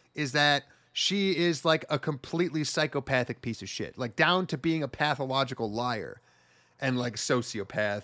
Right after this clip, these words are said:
and, you know, narcissist and all, like, all the worst qualities that you could ever have in a person. And yet she has a cat that she loves and takes care of. Like, I,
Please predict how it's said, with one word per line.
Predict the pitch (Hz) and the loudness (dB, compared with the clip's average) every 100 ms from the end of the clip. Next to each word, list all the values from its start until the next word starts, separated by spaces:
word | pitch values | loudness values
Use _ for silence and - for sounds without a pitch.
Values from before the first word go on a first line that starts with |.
| - | -8
and, | 104 90 87 | -10 -10 -10
you | |
know, | 110 95 | -10 -6
narcissist | 117 117 - 113 113 | -6 -6 -8 -12 -10
and | 110 | -4
all, | 131 143 | 0 2
like, | 160 160 | 2 4
all | 185 247 | 6 8
the | 277 | 8
worst | 143 127 135 - | 4 4 2 0
qualities | - 117 95 80 - | 0 2 2 -4 -8
that | - | -8
you | 110 | -6
could | 104 | -6
ever | 101 98 | -8 -6
have | 110 85 69 | -6 -6 -8
in | |
a | 69 | -10
person. | 80 - - _ _ _ _ _ _ _ _ - | -12 -12 -18 _ _ _ _ _ _ _ _ -4
And | 160 | 2
yet | 170 - | 4 4
she | - 156 | 0 0
has | 123 127 | 0 -2
a | |
cat | - 247 247 - | -2 2 2 0
that | 147 | -2
she | 139 | -2
loves | 120 113 104 | 0 -2 -2
and | 95 - | -12 -14
takes | 101 - | -16 -14
care | - - | -14 -10
of. | 123 | 0
Like, | 170 | 0
I, | - | 4